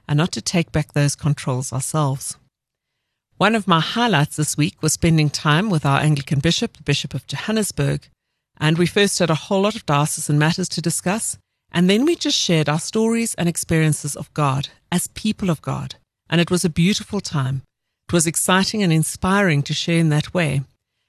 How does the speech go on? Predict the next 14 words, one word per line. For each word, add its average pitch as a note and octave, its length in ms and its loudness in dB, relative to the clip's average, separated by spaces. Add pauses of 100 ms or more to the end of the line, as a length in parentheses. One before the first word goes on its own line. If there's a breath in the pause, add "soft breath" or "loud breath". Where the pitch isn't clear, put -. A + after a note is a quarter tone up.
And F#3 160 2
he F#3+ 80 2
gave F#3 280 0
me F4+ 100 2
a - 80 2
book - 400 -4 (160)
entitled E3+ 720 -2 (240)
Who A3+ 240 -2
Am F3+ 140 0
I? C#3 320 0 (380)
By D#3 160 2
Elise E3 580 0
Marie D3+ 540 0 (140)
Muller. D3+ 380 0